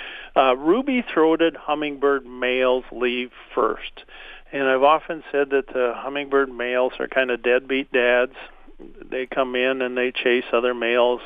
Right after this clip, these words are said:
away, and then they kinda <laughs> patrol the area, make sure other males stay out of there. The females do all the nest building, all the incubating, all the raising of the babies.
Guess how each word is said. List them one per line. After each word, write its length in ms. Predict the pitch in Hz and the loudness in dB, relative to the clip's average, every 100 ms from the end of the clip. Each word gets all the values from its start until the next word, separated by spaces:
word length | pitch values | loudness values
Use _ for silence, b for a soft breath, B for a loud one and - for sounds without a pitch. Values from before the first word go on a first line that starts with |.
| - | 0
away, 360 | 117 120 120 | 2 4 2
and 120 | 123 | 0
then 140 | 131 131 | -2 -2
they 100 | 135 | -2
kinda 300 | - 139 127 | 0 2 0
<laughs> 100 | - | -4
patrol 560 | 131 - 156 143 147 | -8 -2 2 2 4
the 100 | 139 | 2
area, 540 | 123 127 135 123 120 120 B B B - | 2 2 2 2 2 0 B B B -4
make 240 | 139 139 | -2 -2
sure 260 | - 139 131 | -2 2 4
other 180 | 135 127 | 4 0
males 400 | 123 127 127 127 | -2 0 0 -2
stay 200 | - 127 | 0 4
out 220 | 123 127 123 | 4 4 2
of 80 | |
there. 260 | 120 123 135 B B B B | -4 -6 -8 B B B B
The 140 | 151 135 | -2 0
females 480 | 170 170 175 175 151 | 2 2 2 0 0
do 220 | 131 143 143 | 0 2 4
all 300 | 139 147 143 | 6 4 0
the 100 | 143 | -4
nest 420 | 135 131 131 - | -2 -4 -4 -2
building, 460 | 131 131 131 127 | 0 0 0 -4
all 260 | 123 131 135 | 0 2 4
the 140 | 131 | 2
incubating, 800 | 127 135 135 131 123 127 127 127 123 | 0 -2 -4 -4 0 2 2 0 2
all 200 | 127 131 | 2 4
the 100 | 120 | 2
raising 560 | 123 127 131 - 127 | 2 0 -2 -4 -2
of 100 | 127 | 0
the 100 | 127 | 0
babies. 540 | 120 123 123 123 127 | 0 2 2 2 -2